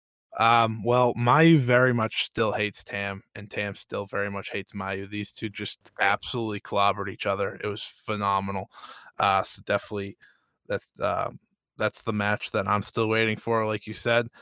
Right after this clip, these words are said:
Speaker 1: Um, I'm definitely in agreement that the Cinderella, um, like, little reign of dominance here after winning the actual tournament ends. And I think it's fine that Saya loses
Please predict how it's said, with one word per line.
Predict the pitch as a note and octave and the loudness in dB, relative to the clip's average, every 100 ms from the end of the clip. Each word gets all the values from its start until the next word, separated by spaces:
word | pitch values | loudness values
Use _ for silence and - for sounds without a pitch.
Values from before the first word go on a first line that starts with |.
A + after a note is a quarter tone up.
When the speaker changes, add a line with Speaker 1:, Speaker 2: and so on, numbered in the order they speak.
| - _ _ - | -20 _ _ -10
Speaker 1:
Um, | A2 A2 G2+ | -8 -6 -6
I'm | A2 A2 | -6 -2
definitely | A2 - A2+ A2 | 0 0 -2 -2
in | A2+ | -4
agreement | A2 A#2 A#2 A2+ A2 - | -6 -6 -4 -4 -4 0
that | A2 G#2+ G#2+ - | 2 2 0 -2
the | A2+ | -6
Cinderella, | - - A2 G#2+ G#2+ G#2 A2 G#2 G2+ G2+ _ _ _ _ _ _ - | -4 -4 -4 -2 0 2 2 0 0 -4 _ _ _ _ _ _ -6
um, | G2+ G2 A2 - _ _ _ _ _ _ _ _ _ _ | -4 -4 -10 -18 _ _ _ _ _ _ _ _ _ _
like, | G2+ G2+ - - | -8 -8 -14 -12
little | A#2 A2 G2+ G#2 | -4 -2 -2 -4
reign | G#2 G#2+ G#2+ A2 A2 | 0 2 4 2 0
of | G#2 G2 - - _ _ | -2 -4 -10 -16 _ _
dominance | G2+ G#2 G#2+ G#2+ - | 2 2 0 -6 -6
here | A2+ G#2+ G#2 | -6 -2 0
after | G2+ G2 - G2+ | 2 0 -6 -8
winning | G2+ G#2+ G#2+ | -6 -6 -4
the | G#2+ G#2+ | -4 -4
actual | G#2+ G#2 - A2+ | -4 -4 -6 -8
tournament | - A2+ A#2 B2 - _ | -4 -2 -2 -2 -6 _
ends. | A2 A2+ B2+ C#3+ - - - - - | -2 2 2 0 -2 -14 -20 -20 -2
And | D3 | 4
I | F#3 | 6
think | F#3+ B3 | 6 6
it's | A#3+ - | 6 4
fine | - F#3+ G3 D3+ G#2+ | 6 6 8 4 2
that | G#2 F#2+ - | -2 -4 -6
Saya | - A#2+ G#2+ G#2 G2 - | -2 0 2 0 -4 -10
loses | A#2+ A#2 G#2+ G#2+ G2+ G#2 - - | -12 -10 -10 -12 -14 -16 -18 -20